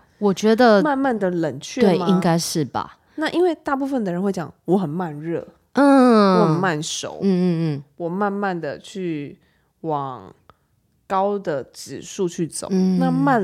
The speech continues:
Speaker 2: 冷的话，就是慢慢的冷下来，它
Speaker 1: 退去。
Speaker 2: 是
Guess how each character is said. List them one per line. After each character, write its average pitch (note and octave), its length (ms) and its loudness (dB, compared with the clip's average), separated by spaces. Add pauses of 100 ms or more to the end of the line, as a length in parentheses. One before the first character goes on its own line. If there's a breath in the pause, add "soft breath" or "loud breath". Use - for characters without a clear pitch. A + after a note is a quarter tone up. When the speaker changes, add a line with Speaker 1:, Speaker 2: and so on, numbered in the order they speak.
(120)
Speaker 2:
冷 A2+ 120 -4 (100)
的 - 80 -10
话， D3+ 200 -4
就 D#3+ 120 -8
是 D#3+ 260 -6 (200)
慢 G#3+ 180 2
慢 F#3+ 220 0
的 D#3 140 -4
冷 C#3 220 -10
下 D#3 200 -10
来， A2+ 100 -10
它 G3+ 140 -8
Speaker 1:
退 F3 200 -2
去。 - 240 -4
Speaker 2:
是 A#2 160 -2